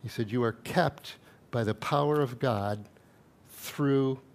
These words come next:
faith unto salvation ready to be revealed in the last time. And so what Paul, Peter is teaching us there is that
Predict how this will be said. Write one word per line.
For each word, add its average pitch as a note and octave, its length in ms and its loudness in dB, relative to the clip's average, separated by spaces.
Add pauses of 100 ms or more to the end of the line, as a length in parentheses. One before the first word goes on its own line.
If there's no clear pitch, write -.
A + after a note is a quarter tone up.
(120)
faith - 960 -2 (1800)
unto D3 300 4
salvation C3 880 2
ready C#3 240 4
to C#3 140 -2
be A#2 120 -2
revealed A2 680 0 (260)
in A#2 140 2
the A2 100 2
last G#2 480 -2
time. G2+ 500 -4 (540)
And A2 120 -4
so C3+ 160 4
what D#3+ 300 4
Paul, D#3+ 240 -2
Peter E3 400 0
is B2 220 -2
teaching E3 500 0
us G2+ 200 -4
there G2+ 500 -4 (600)
is C3+ 240 2
that B2 360 4